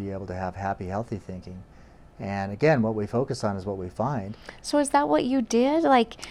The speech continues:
Speaker 1: Yeah,
Speaker 2: were
Speaker 1: that's
Speaker 2: you
Speaker 1: one
Speaker 2: did
Speaker 1: thing
Speaker 2: a
Speaker 1: I
Speaker 2: lot
Speaker 1: did,
Speaker 2: of
Speaker 1: sure.
Speaker 2: self-improvement, it sounds
Speaker 1: Oh,
Speaker 2: like.
Speaker 1: yeah.
Speaker 2: You were just
Speaker 1: Oh,
Speaker 2: looking
Speaker 1: yeah.
Speaker 2: for your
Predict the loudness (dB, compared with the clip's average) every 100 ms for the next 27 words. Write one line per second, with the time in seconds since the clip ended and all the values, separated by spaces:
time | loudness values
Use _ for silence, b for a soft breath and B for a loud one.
0 | 4 6 6 6 4 6 6 8 6 6
1 | 8 8 8 2 2 2 4 2 2 0
2 | 2 6 6 6 4 0 0 -2 0 0
3 | 2 0 0 0 0 -2 b b b b
4 | b 0 2